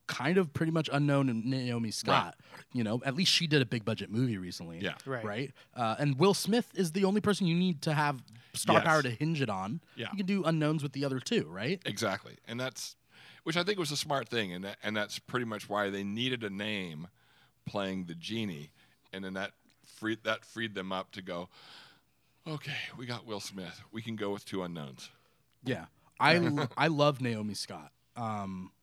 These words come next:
Speaker 1: um, for multiple reasons. She was on the short-lived Terra Nova T V
Speaker 2: <laughs> Uh,
Speaker 1: show.
Speaker 2: yeah.
Speaker 1: Where sp-, like, it was a Spielberg-produced T V show. Have you heard of it, Davey?
Speaker 3: No.
Speaker 1: Uh, it was a T V
Speaker 3: <laughs>
Speaker 1: show that was about, in the future, w-, like, the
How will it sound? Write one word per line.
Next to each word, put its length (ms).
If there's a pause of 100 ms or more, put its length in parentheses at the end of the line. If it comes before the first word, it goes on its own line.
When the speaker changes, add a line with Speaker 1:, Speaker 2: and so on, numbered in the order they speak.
(600)
Speaker 1:
um, 380
for 100
multiple 340
reasons. 380
She 180
was 140
on 160
the 60
short-lived 600
Terra 320
Nova 500 (300)
T 100
V 60
Speaker 2:
<laughs> 80
Uh, 40
Speaker 1:
show. 400
Speaker 2:
yeah. 220 (200)
Speaker 1:
Where 140
sp-, 160 (180)
like, 200
it 40
was 120
a 80
Spielberg-produced 1080
T 180
V 100
show. 140
Have 160
you 60
heard 140
of 60
it, 80
Davey? 240 (220)
Speaker 3:
No. 160 (380)
Speaker 1:
Uh, 300
it 120
was 220
a 60
T 220
V 140
Speaker 3:
<laughs> 140
Speaker 1:
show 400
that 140
was 120
about, 400
in 140
the 60
future, 800 (640)
w-, 200 (180)
like, 220 (140)
the 120